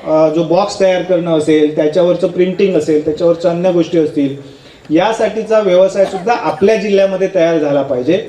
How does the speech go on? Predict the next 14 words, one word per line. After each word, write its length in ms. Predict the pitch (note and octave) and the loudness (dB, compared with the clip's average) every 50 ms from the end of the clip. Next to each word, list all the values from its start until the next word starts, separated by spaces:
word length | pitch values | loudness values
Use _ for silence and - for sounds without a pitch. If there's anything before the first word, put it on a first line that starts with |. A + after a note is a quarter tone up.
| - - - - - - - - | -12 -18 -20 -20 -20 -12 -6 -2
कारण 320 | D3+ E3 G3 G#3 A3+ B3 - - - - - - - - - - - | 0 0 0 0 -2 -4 -6 -10 -14 -18 -20 -20 -20 -20 -20 -8 -4
सगळ्यात 380 | D#3+ D#3 D#3+ G3+ A#3 A#3 G#3+ A3+ | -2 0 2 2 0 0 -2 -4
मोठी 240 | G#3+ G#3 G3 A3+ A3 | -4 -2 0 0 2
अडचण 340 | G3+ F#3+ F3 - G#3 G3+ | 2 0 0 -2 -4 -2
होते 220 | F#3+ F3+ F3 F#3+ F#3+ | -2 -2 -2 -2 -4
की 260 | F#3+ G3 A3 G#3+ F#3+ | -4 -4 -8 -6 -4
ह्याच 320 | D#3 D#3 F3+ F#3 F3+ - | -2 0 0 0 -2 -4
पॅकिंगच्या 840 | - - - F#3 F3 F3 F3+ G3 G3+ G3+ F#3 F3 G#3+ G#3 G3+ G3+ G#3+ F3 | -8 -8 -4 -2 -2 -2 0 -2 -2 -2 -2 0 0 0 2 0 0 0
उपलब्धता 680 | E3+ D#3+ D#3 F#3+ G3 G3 G3 F#3+ F3+ F#3+ G3 - G#3+ G3+ | -2 -2 0 2 2 2 2 2 2 0 0 0 0 -2
नसल्यामुळे 680 | F#3+ F#3 F3 E3+ - G3+ G#3+ G#3 G3+ F#3+ E3 D3 C3+ A#2 - - - - - - - - | -2 -2 -4 -4 -2 0 0 0 0 0 0 0 -2 -4 -8 -12 -16 -20 -20 -18 -12 -6
अनेक 280 | D3 E3+ F#3+ F#3+ F#3+ | -2 0 0 0 2
लोक 200 | F#3+ F#3+ F#3 G3 | 0 0 0 0
मग 180 | G3 F#3+ F#3+ F#3+ | 0 0 0 0
मुंबई 580 | F#3 F3+ F3+ F3+ F3+ F#3 F#3 F#3 F#3 F#3 F3+ | 0 -2 -2 0 2 2 2 4 2 2 0